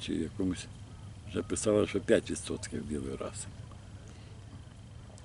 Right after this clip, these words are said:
Відповідно, все постало на те, щоб знищити білу расу.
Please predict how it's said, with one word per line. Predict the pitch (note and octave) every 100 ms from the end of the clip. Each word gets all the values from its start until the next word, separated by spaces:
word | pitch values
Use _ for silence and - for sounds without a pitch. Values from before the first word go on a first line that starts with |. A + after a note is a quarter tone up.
| -
Відповідно, | - A2 B2+ G#2+
все | - A#2
постало | - G2 A2 G#2
на | G2
те, | D3+
щоб | C#3+ F2
знищити | F2 A#2+ - E2
білу | F#2 F2
расу. | C2 - -